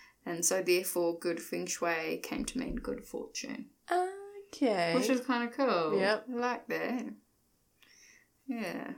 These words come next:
Speaker 2: So, um, it's, uh, basically a way of, m-, like,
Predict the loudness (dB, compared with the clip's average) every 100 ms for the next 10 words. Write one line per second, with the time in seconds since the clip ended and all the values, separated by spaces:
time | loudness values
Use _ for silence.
0 | -14 _ _ 0 6 12 12 12 12 12
1 | 10 8 8 6 4 -4 -20 -20 -20 _
2 | 0 4 6 6 4 2 -4 -4 -6 -6
3 | -8 -14 -20 -20 _ 8 8 8 6 8
4 | 8 8 6 4 8 8 8 8 6 4
5 | 0 2 4 4 8 10 10 4 -8 _
6 | _ -6 -6 -8 -4 0 0 -2